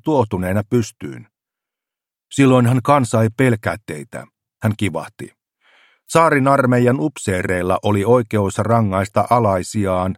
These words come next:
lyömällä heitä kasvoihin. Wavelille ei ollut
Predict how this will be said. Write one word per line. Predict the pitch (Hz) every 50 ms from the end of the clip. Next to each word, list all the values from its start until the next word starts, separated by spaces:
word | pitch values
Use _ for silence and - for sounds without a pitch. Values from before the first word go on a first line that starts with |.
| _ -
lyömällä | 127 127 131 113 92 87 87 87 92 95 95
heitä | 92 107 110 107 - 101 104
kasvoihin. | - 107 98 - - - - 65 - - - - _ _ _ _ _ _ _ _ _ _ _ _ _ _ _ _ _ _ _ _ _ _ _ _ _ _ _ _ _ _ _ _ _ _ _ _ - 95
Wavelille | 101 107 117 123 123 123 123 123 127 123
ei | 120 110 123 127 120
ollut | 120 131 117